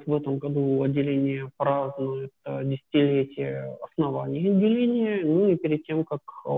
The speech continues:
его открыть официально, мы ещё пять лет, так скажем, нар-, нарабатывали опыт. Поэтому пятнадцать лет назад.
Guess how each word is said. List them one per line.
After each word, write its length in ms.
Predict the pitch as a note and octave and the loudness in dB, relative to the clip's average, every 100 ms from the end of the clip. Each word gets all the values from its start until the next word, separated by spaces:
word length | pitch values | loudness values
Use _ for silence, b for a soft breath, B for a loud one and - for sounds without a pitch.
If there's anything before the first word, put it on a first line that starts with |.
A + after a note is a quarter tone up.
| B2+ C3+ | 2 2
его 340 | C3+ C3+ C3 | 4 2 0
открыть 420 | C#3+ - D#3+ D3 D3 | -6 -2 0 0 -4
официально, 560 | - _ G3+ C4 A#3 | -12 _ 0 2 2
мы 300 | D#3+ D#3+ F#3+ | 4 4 4
ещё 320 | D#3+ - E3 E3 | 2 2 0 2
пять 140 | - D#3 - | -2 -2 -2
лет, 160 | D#3 E3+ - | 0 0 -2
так 120 | D#3 - | -8 -4
скажем, 360 | D#3 D3+ D#3+ D#3 | -4 4 6 8
нар-, 280 | D#3+ E3 F3 | 6 4 4
нарабатывали 1000 | E3 E3+ E3+ F3 F3 F3 F3+ F3 D#3+ D#3+ D3+ | 4 6 8 6 6 6 4 4 4 6 6
опыт. 360 | C#3+ D3 - - _ _ _ _ _ _ _ _ | 6 2 -2 -8 _ _ _ _ _ _ _ _
Поэтому 380 | D#3+ F#3 A3 G3 | 0 4 6 6
пятнадцать 420 | E3 E3+ F3+ - | 4 0 -2 0
лет 160 | F3 F3+ | 0 0
назад. 340 | D#3+ E3 | -2 -4